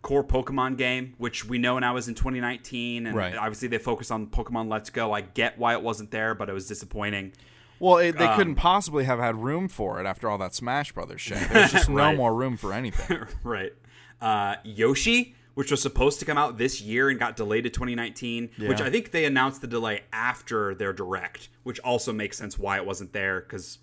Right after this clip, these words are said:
Speaker 1: it was delayed. And, uh, Bayonetta three being the biggest one. Um,
Speaker 2: And Kirby.
Speaker 1: Well, I wrote that and I forgot. That game actually did come out, Kirby Star Allies. So when they
Speaker 2: Oh,
Speaker 1: announced it,
Speaker 2: okay.
Speaker 1: when they announced it, it was just a Kirby game.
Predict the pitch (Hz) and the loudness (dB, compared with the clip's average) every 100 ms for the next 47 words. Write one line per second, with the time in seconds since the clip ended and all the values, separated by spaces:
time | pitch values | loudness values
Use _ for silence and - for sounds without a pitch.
0 | _ 95 80 95 85 92 95 92 85 - | _ -14 -12 -12 -10 -8 -4 -4 -6 -16
1 | - - _ - 107 101 101 95 92 120 | -20 -20 _ -8 -6 -4 -2 -2 2 2
2 | 120 120 107 104 123 98 110 101 92 92 | 4 0 -2 -2 -2 -2 -8 -8 -6 -2
3 | 113 107 98 90 92 _ _ _ _ _ | -2 -4 -8 -12 -14 _ _ _ _ _
4 | 92 92 87 87 82 _ 131 135 143 113 | -10 -8 -8 -10 -14 _ -8 -4 -2 -2
5 | 80 - _ _ _ _ _ _ _ _ | -4 -16 _ _ _ _ _ _ _ _
6 | _ - - 147 160 151 - 160 165 151 | _ -20 -4 4 4 4 4 6 10 10
7 | 151 180 170 - 127 123 - 113 110 117 | 8 6 4 4 0 0 -2 0 4 4
8 | 131 - _ - - 147 147 139 127 117 | 2 -6 _ -20 2 6 6 4 4 4
9 | 113 107 104 - 92 87 - 120 110 113 | 2 -2 -4 -4 -10 -10 -6 -4 -2 -2
10 | 98 90 87 - - - - - 160 165 | -2 -4 -8 -10 -12 -16 -14 -6 -2 0
11 | 143 139 135 208 - - 117 107 - - | 4 8 8 6 0 -2 0 -2 -6 -8
12 | 151 151 151 202 240 - 165 151 135 131 | -2 -2 4 4 4 2 -4 -4 -2 -2
13 | 117 - - 185 147 113 104 95 92 90 | -4 -4 0 2 2 -2 -4 -4 -4 -6
14 | 87 | -10